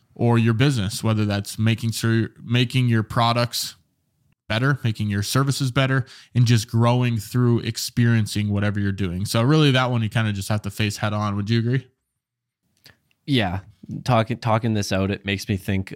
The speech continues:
Speaker 2: of one that we did already talk about, the imposter syndrome one. But yeah, I think just going through,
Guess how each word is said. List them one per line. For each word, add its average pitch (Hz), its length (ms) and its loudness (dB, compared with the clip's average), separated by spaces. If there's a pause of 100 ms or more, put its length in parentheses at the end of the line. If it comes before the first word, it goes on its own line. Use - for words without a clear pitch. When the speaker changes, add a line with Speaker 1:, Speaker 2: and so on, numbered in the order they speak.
(120)
Speaker 2:
of 92 640 -4 (460)
one 107 160 2
that 92 100 2
we 92 100 -2
did 95 160 0
already 92 240 0
talk 92 280 -2
about, 92 280 -2
the 92 100 -2
imposter 92 420 -2
syndrome 92 420 -2
one. 90 240 -2
But 90 340 -6 (560)
yeah, 98 240 2
I 92 80 0
think 98 260 -4 (200)
just - 480 -6 (600)
going 110 200 0
through, 98 440 -2